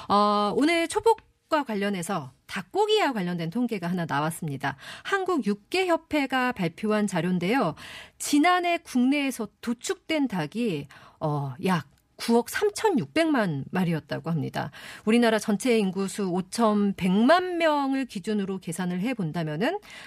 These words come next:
한 사람이 일 년 동안 약 열여덟 마리 정도를 먹었다, 이렇게 계산이 나오는 건데요. 이 닭 도축량이 계절별로 차이가 있다는 점이 좀 흥미롭습니다. 도축량이 가장 많은 시기가 단연 여름이었는데요.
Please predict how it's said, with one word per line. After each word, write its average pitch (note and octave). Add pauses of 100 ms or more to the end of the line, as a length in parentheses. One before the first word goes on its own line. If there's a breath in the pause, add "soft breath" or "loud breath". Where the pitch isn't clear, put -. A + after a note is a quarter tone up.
한 E4
사람이 C#4+
일 E3+
년 F3+
동안 A3+ (320 loud breath)
약 - (180)
열여덟 A3
마리 F#4
정도를 G3
먹었다, E3
이렇게 G#3
계산이 F3
나오는 E3
건데요. E3 (360 loud breath)
이 C4+
닭 C#4+
도축량이 D#4
계절별로 B3+
차이가 F4+
있다는 G3+
점이 F3
좀 G3
흥미롭습니다. G3
도축량이 C4+
가장 C4+
많은 G3+
시기가 C4 (260 loud breath)
단연 G#3+ (180)
여름이었는데요. F3+